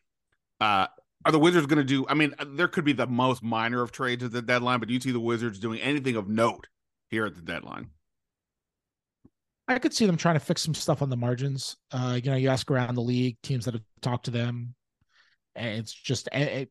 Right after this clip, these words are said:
Speaker 2: everyone's singing the same song. They don't wanna trade Kuzma. They're trying to re-sign Kuzma. Uh, I'm sure they're gonna offer him a really big contract this summer.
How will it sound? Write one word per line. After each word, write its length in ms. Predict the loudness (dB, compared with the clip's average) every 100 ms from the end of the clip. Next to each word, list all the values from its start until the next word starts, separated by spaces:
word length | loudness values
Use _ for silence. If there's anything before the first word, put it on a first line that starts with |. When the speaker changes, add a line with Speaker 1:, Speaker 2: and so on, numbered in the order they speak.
| -2
Speaker 2:
everyone's 540 | 0 2 0 -2 -4
singing 240 | -2 -2 -2
the 80 |
same 280 | -4 -4 -4
song. 360 | -4 -6 -6 -10 -6
They 100 | -4
don't 220 | -2 -2
wanna 160 | -2 -6
trade 280 | -6 -6
Kuzma. 440 | -6 -8 -6 -8 -10 -14 _ _ _ -10
They're 100 | -10
trying 320 | -4 -4 -2
to 40 |
re-sign 400 | -2 -2 -2 -4
Kuzma. 500 | -4 -4 -4 -6 -8 -10 _ -20 _ _ _ _
Uh, 280 | -6 -4 -4 -6
I'm 180 | -6 -6
sure 340 | -2 2 2
they're 80 | 2
gonna 160 | 0
offer 260 | 0 -2 -2
him 120 | -4
a 20 | -4
really 220 | -2 -2
big 180 | -4 -8
contract 460 | -8 -8 -8 -10
this 140 | -8 -8
summer. 420 | -8 -8 -8 -12